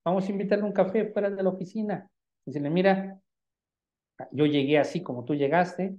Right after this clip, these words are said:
¿no? Me mandaron a este cargo, vamos a hacerlo lo mejor posible,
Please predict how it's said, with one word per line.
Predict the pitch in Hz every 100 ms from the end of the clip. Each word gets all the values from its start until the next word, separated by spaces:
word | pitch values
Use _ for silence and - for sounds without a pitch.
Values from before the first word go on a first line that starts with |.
| _ _ _ _ -
¿no? | 147
Me | 151
mandaron | 127 117 120 139 139
a | 143
este | - 139
cargo, | 156 170
vamos | 185 226 -
a | 220
hacerlo | 220 214
lo | 202
mejor | 190 - 196 190
posible, | 170 - 180 127